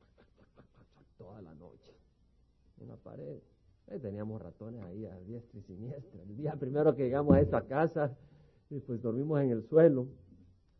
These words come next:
y no se me olvida que en medio de la noche empieza chac, chac, chac, chac, chac, ahí alrededor nuestro, ¿verdad? Estaban comiendo unos dulcitos que teníamos en las valijas.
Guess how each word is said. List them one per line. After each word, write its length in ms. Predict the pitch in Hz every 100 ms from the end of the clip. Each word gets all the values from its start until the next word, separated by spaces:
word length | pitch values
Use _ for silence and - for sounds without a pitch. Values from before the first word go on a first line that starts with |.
| -
y 400 | 113 110 110 110 - _ _ -
no 80 | 120
se 100 | 135
me 100 | 127
olvida 260 | 110 120
que 100 | 123
en 60 | 113
medio 140 | 117
de 60 | 127
la 80 | 113
noche 200 | 113 120
empieza 280 | 107 107 123 - - _
chac, 200 | - -
chac, 200 | - -
chac, 180 | - -
chac, 180 | - -
chac, 300 | - - -
ahí 180 | 80 131
alrededor 440 | 131 123 156 147
nuestro, 500 | 143 170 170 - 117
¿verdad? 220 | 113 123 -
Estaban 300 | 147 151 151
comiendo 300 | 131 143 160
unos 180 | 143
dulcitos 540 | 120 113 110 143 147 110
que 120 | 117
teníamos 500 | 113 117 135 131 117
en 100 | 107
las 160 | 104 110
valijas. 420 | 117 131 139